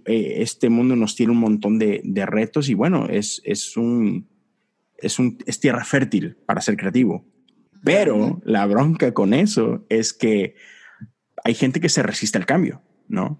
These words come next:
Speaker 2: Ujú,
Speaker 1: E-, en
Speaker 2: ujú.
Speaker 1: todos los sentidos. Entonces, yo sé que tienen pastores increíbles que seguramente los deben de apoyar en todo, por eso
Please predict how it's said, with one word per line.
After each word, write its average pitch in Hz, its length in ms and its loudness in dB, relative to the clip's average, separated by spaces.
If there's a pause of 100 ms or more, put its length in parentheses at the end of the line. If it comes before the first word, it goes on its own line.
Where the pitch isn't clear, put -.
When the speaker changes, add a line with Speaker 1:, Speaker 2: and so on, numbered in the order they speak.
Speaker 2:
Ujú, 254 280 -4 (300)
Speaker 1:
E-, - 180 -2
en 135 80 0
Speaker 2:
ujú. - 80 -6
Speaker 1:
todos 131 240 0
los 160 120 2
sentidos. 117 540 0 (120)
Entonces, 135 720 0 (680)
yo 127 160 2
sé 131 160 0
que 139 100 2
tienen 120 440 0 (480)
pastores 117 460 0
increíbles 104 480 0
que 110 220 -2
seguramente 117 720 2
los 104 100 0
deben 110 200 0
de 101 80 2
apoyar 95 420 -2
en 92 160 -2
todo, 104 460 0
por 101 180 0
eso 120 340 0